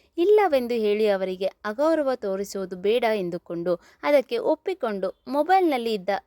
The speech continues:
ತನ್ನದೊಂದು ಫೋಟೋ ಕಳುಹಿಸಿದಳು. ಮೆಸೆಂಜರ್‌ನಲ್ಲಿ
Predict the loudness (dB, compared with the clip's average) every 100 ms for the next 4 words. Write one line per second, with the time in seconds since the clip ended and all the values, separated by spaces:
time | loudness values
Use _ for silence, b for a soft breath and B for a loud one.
0 | -8 -8 -2 0 2 -2 -4 -6 -6 -8
1 | -6 -6 -8 -8 -8 -12 _ _ -4 -2
2 | 0 2 4 4 4 2 0 0